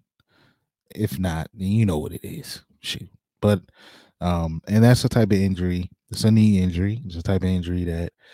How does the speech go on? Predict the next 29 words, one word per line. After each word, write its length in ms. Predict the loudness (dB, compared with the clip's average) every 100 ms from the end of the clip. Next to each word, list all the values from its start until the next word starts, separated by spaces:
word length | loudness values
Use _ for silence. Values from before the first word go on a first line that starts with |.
| _ _
has 260 | -6 -4 -4
different 480 | -4 -4 -2 -4 0
grades, 680 | 4 4 2 -6 -14 -16 -16 _
right? 340 | -8 -6 -8 -10 _ _ _ _ _
So 280 | -4 -2 -2
he 200 | -2 -2
has 320 | -2 -2 -2
a, 480 | -4 -4 -8 -10 -16 -20 _ _ _ _ _ _
it's 260 | -12 -8
initially 460 | -2 0 0 0 0
reported 480 | 0 0 2 2 2
that 100 | -2
he 120 | -2
has 160 | -2
a 40 | -4
grade 400 | -2 -2 -2 -4
two 380 | -2 -2 -2 -4 -12 _ _ _ _ _ _ _ -6
P 160 | -2
C 200 | -2 0
L 140 | 0 0
sprain, 560 | -2 0 0 0 -4 -8 _ _ _ -14
strain, 580 | -8 -2 -2 -2 -4 -10
sprain, 640 | -12 -6 -4 -2 -4 -8 -10
whatever 300 | -6 -4 -4
they 140 | -4
wanna 180 | -6 -8
call 340 | -4 -2 -2 -4
it. 100 | -10 _ -20 -20 _ -10
Um, 420 | -6 -6 -8 -10